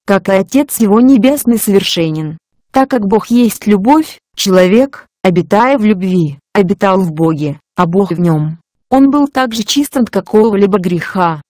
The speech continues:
как и Бог чист. Он не знал зла и был внутренне и внешне безгрешным, непорочным. Он любил Господа Бога своего всем сердцем своим,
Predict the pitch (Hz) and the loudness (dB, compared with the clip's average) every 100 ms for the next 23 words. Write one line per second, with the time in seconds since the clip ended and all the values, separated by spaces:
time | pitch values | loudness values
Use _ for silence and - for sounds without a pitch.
0 | _ - 214 214 247 254 311 - - 170 | _ -4 -2 0 0 2 -2 -4 -6 -4
1 | 147 - - - _ _ 220 214 208 185 | -4 -8 -14 -20 _ _ 4 6 6 4
2 | 185 180 180 165 202 233 269 208 277 214 | 2 2 0 0 2 4 2 2 0 0
3 | 208 233 240 220 202 196 196 196 - 214 | 0 2 2 4 4 2 0 0 0 0
4 | 190 180 175 180 180 170 - 165 156 156 | 0 -2 -4 0 0 0 -2 -2 -2 -8
5 | _ 202 196 185 180 165 - 165 156 151 | _ 0 2 2 0 -2 -4 -4 -4 -8
6 | - _ _ 214 220 214 208 226 254 214 | -14 _ _ 2 4 4 2 2 2 0
7 | 214 - 185 254 277 240 247 262 247 254 | -2 -2 -2 0 0 0 2 0 -2 -2
8 | 262 247 233 - 302 285 - 269 294 - | -2 -2 -4 -2 0 0 0 -2 -4 -4
9 | 277 254 - 180 170 151 | -4 -2 0 0 0 -4